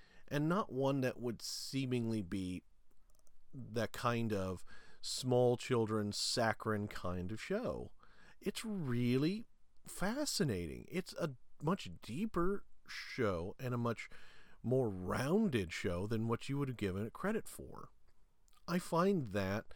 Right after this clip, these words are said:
astonishing, especially, you know, from the eighties into the early nineties. And yet here we are. Gummy Bears was almost subversive in just how deep and nuanced it was.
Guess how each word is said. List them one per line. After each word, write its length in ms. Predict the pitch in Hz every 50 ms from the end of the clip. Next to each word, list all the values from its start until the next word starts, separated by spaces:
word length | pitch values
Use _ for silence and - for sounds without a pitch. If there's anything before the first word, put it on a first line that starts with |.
| - - - - - - - - -
astonishing, 1040 | 151 170 - - - - - - 170 190 240 262 233 139 - - - - 67 69 73
especially, 760 | - - - - - 101 98 98 - - 110 104 101 104 - - - - - - - - - -
you 140 | 180 151 117
know, 180 | 104 101 101 107
from 260 | - - 107 120 120
the 200 | 117 117 110 - - - -
eighties 500 | 117 120 120 120 120 123 131 127 120 117
into 240 | 113 123 120 - 123
the 140 | 113 113 113
early 260 | 135 143 135 131 127
nineties. 720 | 123 127 165 226 262 202 107 76 60 50 50 50 - - - - - - - - - - - - - - - - - - - - - - - - - - - -
And 160 | 135 131 127
yet 240 | 120 127 139 147 -
here 240 | - 139 143 156 156
we 220 | 147 131 127 160
are. 300 | 226 277 240 85 76 65
Gummy 280 | - - - 98 120 127
Bears 400 | - 117 113 143 190 214 175 -
was 280 | 120 113 104 101 - -
almost 420 | 135 156 170 160 143 - - -
subversive 760 | - - - 202 185 202 254 339 339 - - 160 120 95 90
in 140 | 95 82 85
just 220 | 92 104 98 -
how 160 | - 120 120 120 110 -
deep 320 | - 113 123 143 139 - 127
and 160 | 120 117 131
nuanced 480 | 185 269 254 135 90 - - - - -
it 100 | - -
was. 500 | 62 50 - - - - - - -